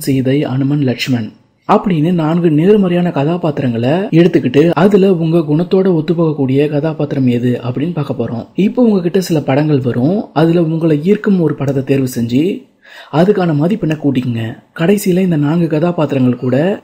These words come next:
உங்களுடைய குணம் எந்த கதாபாத்திரத்து கூட ஒத்து போகுது அப்படின்னு சொல்லிட்டு பார்ப்போம். நாம இந்த வீடியோக்குள்ள போறதுக்கு முன்னாடி ஒரு சின்ன இன்ஃபர்மேஷன். நம்ம சேனல்ல வர பர்சனாலிட்டி குவிஸ் மாதிரியே இன்னும் நிறைய கொஷின்ஸ் கொண்ட ஒரு Android ஆப் ஒண்ணு இருக்கு. இந்த Android ஆப்பை நீங்க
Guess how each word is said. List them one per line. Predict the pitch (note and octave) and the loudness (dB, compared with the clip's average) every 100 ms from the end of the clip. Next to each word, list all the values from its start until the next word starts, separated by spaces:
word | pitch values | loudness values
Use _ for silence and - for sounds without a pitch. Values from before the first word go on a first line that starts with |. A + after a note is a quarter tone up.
| D3 | 0
உங்களுடைய | F3+ G3 D3+ C3+ | 2 4 4 4
குணம் | C3 E3+ F3+ D3+ | 4 2 2 2
எந்த | G3+ A3+ | 2 0
கதாபாத்திரத்து | F3 F#3 F#3+ F3 D3 C#3+ | 0 -2 -2 -4 -4 -2
கூட | D3 C#3 | 0 0
ஒத்து | C#3 D3+ | 0 0
போகுது | C3+ B2 A#2 A#2 - C3 | 0 0 -2 -4 -4 -4
அப்படின்னு | B2+ D#3 | -2 -2
சொல்லிட்டு | B2 B2+ C3 | -2 -4 -4
பார்ப்போம். | A#2 A#2 A#2 - _ _ _ _ _ _ _ - E3 | -6 -8 -10 -16 _ _ _ _ _ _ _ 0 2
நாம | F#3+ | 2
இந்த | F3 D3+ | 2 2
வீடியோக்குள்ள | G3 F#3 D#3+ | 2 2 0
போறதுக்கு | D#3+ C#3+ C#3+ | 0 0 2
முன்னாடி | D3 D3 | 2 2
ஒரு | B2+ | 0
சின்ன | C#3 C3 | 0 0
இன்ஃபர்மேஷன். | B2 C3+ A#2 A#2+ D#3+ B3 - - D#3 | 0 0 -2 0 -2 -2 -12 -6 0
நம்ம | E3 D3+ | 0 0
சேனல்ல | F#3+ G#3+ G#3 E3 | 0 0 0 0
வர | D#3 F3+ E3+ | 0 -2 -2
பர்சனாலிட்டி | D3 G#3 F#3 F3 | -2 -2 -2 -2
குவிஸ் | D#3 C#3 | -2 0
மாதிரியே | B2 B2 E3 A#3 - - - - F3 | -2 0 0 0 -6 -20 -14 0 4
இன்னும் | G#3 F#3+ | 4 4
நிறைய | E3 G3 G3 - | 4 4 2 0
கொஷின்ஸ் | D#3 F#3 - | 0 -2 -2
கொண்ட | D3 C3+ F3+ E3 | 0 2 0 0
ஒரு | C#3 C3 | 0 0
Android | E3 F3 C#3+ | 0 0 0
ஆப் | B2+ C#3+ | -4 -2
ஒண்ணு | C3 A#2 | -2 -2
இருக்கு. | - D3 A3 C4 _ _ - - | -2 -2 -2 -4 _ _ -12 0
இந்த | D3+ C#3 D#3 | 0 2 0
Android | F#3+ F3+ D3+ | 2 2 2
ஆப்பை | C#3 D#3 E3 | -2 -2 0
நீங்க | D3+ D#3 | 0 -2